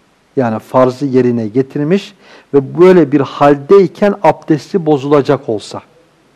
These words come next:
e, teşehhüd miktarı oturduktan sonra ne yapacaktır? Tevadda'a, kalkar, lahi konumunda abdestini alır ve selleme, abdest aldıktan sonra selam vererek namazdan çıkacaktır. Niye?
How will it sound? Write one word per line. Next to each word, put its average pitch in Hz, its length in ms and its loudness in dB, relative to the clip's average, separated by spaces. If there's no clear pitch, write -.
e, 110 460 -6
teşehhüd 147 360 -4
miktarı 131 360 0
oturduktan 117 540 -6
sonra 131 480 -4
ne 165 120 -2
yapacaktır? 131 640 -4
Tevadda'a, 127 600 0
kalkar, 139 520 -2
lahi 123 340 -4
konumunda 113 560 -6
abdestini 123 640 -6
alır 165 420 0
ve 127 120 -2
selleme, 180 560 0
abdest 143 420 -6
aldıktan 139 640 -2
sonra 156 400 0
selam 147 380 0
vererek 123 360 -4
namazdan 120 400 -4
çıkacaktır. 110 640 -12
Niye? 175 340 -2